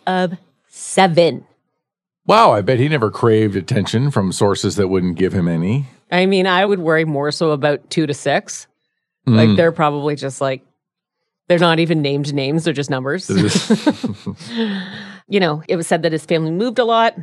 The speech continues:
Speaker 2: Yeah, no
Speaker 1: Robert,
Speaker 2: shit. Trying
Speaker 1: it
Speaker 2: to leave a kid.
Speaker 1: Yeah.
Speaker 2: <laughs> They left a kid
Speaker 1: Whoops.
Speaker 2: every time they moved.
Speaker 1: Kevin!
Speaker 2: Uh-huh.
Speaker 1: So Robert, it would appear, had a bit of an obs-, obsessive personality. When he was thirteen, he learned of a girl whose name was Samantha Reed Smith.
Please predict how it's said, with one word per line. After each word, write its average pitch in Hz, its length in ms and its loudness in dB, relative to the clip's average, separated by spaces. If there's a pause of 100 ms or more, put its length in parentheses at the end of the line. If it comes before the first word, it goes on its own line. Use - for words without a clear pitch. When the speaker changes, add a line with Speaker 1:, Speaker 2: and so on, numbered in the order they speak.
(720)
Speaker 2:
Yeah, 117 80 0
no - 20 2
Speaker 1:
Robert, 196 300 4
Speaker 2:
shit. - 300 0 (180)
Trying 98 200 0
Speaker 1:
it 82 100 -2
Speaker 2:
to 92 80 -4
leave 98 220 2
a 87 40 -4
kid. 117 380 0 (260)
Speaker 1:
Yeah. 185 180 2
Speaker 2:
<laughs> - 140 0 (640)
They 131 100 0
left 110 200 -2
a 110 40 -2
kid 240 80 -2 (200)
Speaker 1:
Whoops. 131 60 2
Speaker 2:
every 117 140 0
time 120 200 0
they 104 80 0
moved. 123 440 -2
Speaker 1:
Kevin! 480 800 2
Speaker 2:
Uh-huh. 120 360 0 (340)
Speaker 1:
So 202 240 0
Robert, 233 400 2
it 175 80 -2
would 175 80 -2
appear, 165 340 -2
had 175 200 -2
a 160 40 -4
bit 151 220 -2
of 147 180 -2
an 160 220 -2
obs-, - 200 0 (120)
obsessive 185 360 2
personality. - 540 -4 (840)
When 185 140 2
he 175 60 4
was 156 140 -6
thirteen, 180 420 0
he 226 160 -2
learned 156 220 0
of 190 80 -6
a 208 40 -4
girl 160 280 -2
whose 190 200 -4
name 170 140 -2
was 175 140 -4
Samantha 196 520 0
Reed 196 300 0
Smith. 156 400 0